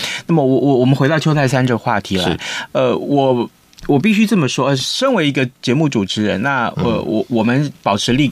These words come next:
Speaker 1: 立场客观公正，
Speaker 2: 对。
Speaker 1: 啊，好不好？那但是呢，我，我，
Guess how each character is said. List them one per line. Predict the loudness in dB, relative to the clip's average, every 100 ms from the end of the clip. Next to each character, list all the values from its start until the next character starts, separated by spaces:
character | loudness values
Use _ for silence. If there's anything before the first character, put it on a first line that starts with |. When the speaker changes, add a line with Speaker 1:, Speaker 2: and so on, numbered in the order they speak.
| 0
Speaker 1:
立 | 0
场 | 0 -2
客 | -2
观 | 0 0
公 | 2 0
正， | 0
Speaker 2:
对。 | -2
Speaker 1:
啊， | -2 -6
好 | -4 -4
不 | -2
好？ | -4 -6 -10 -4
那 | 0
但 | 0
是 | 2 2
呢， | 2 -2 -10 -2
我， | 0
我， | 2 2